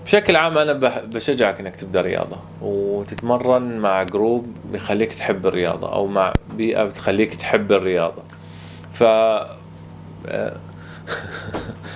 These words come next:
عليت صوت لأنه حدا بيحاول يفتح الباب، أو إنه يعني. <laughs> ارجعوا عندي على الصفحة، هتلاقوا فيه نصائح رياضية وقصص، وبتكلم كتير في المواضيع هاي.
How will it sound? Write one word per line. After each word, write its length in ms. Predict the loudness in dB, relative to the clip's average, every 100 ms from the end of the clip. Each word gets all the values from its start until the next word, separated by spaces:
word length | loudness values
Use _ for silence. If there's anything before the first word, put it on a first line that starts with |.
| -10 0
عليت 340 | 2 4 4
صوت 280 | 2 0 2
لأنه 200 | 0 0
حدا 220 | 4 4
بيحاول 400 | 4 2 4 2
يفتح 280 | -2 -8 -6
الباب، 340 | -4 0 0
أو 200 | 0 -2
إنه 200 | -2 -4
يعني. 240 | -6 -6 -8 -14 -16 -16 -16 -12 -8 -8 -6 -8 -2
<laughs> 80 | -4 -4 -14 -14 -18 -18 -16 -18 -16 -14 -12 -12 -10 -6 0 4
ارجعوا 460 | 4 6 6 6
عندي 240 | 2 4 4
على 220 | 4 0
الصفحة، 800 | -4 -2 0 -2 -2 -4 -2 -2
هتلاقوا 460 | -2 0 2 2 0
فيه 200 | -2 0
نصائح 480 | 0 0 0 0
رياضية 540 | 0 0 2 -2 -2 -2
وقصص، 480 | -2 -2 -4 -6 -6
وبتكلم 540 | -6 -2 -2 -2 -4
كتير 360 | -8 -2 -2 -2
في 140 | -6
المواضيع 520 | -6 -2 -2 0 0
هاي. 320 | 0 2 2